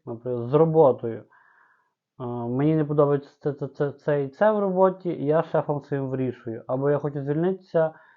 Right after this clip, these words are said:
я це питання вирішую. Я хочу знайти нову роботу, я це питання вирішую. Це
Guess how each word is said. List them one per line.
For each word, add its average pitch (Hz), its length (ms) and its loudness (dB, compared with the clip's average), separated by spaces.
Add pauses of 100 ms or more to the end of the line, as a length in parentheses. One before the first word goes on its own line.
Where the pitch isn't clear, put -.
(140)
я 143 220 0
це 147 120 -8
питання 131 400 -6
вирішую. 123 580 -6 (480)
Я 139 200 -2
хочу 147 180 -4
знайти 139 320 -6
нову 139 260 -2
роботу, 156 420 2
я 135 160 2
це 135 140 -10
питання 131 460 -6 (160)
вирішую. 120 640 -8 (320)
Це 190 300 2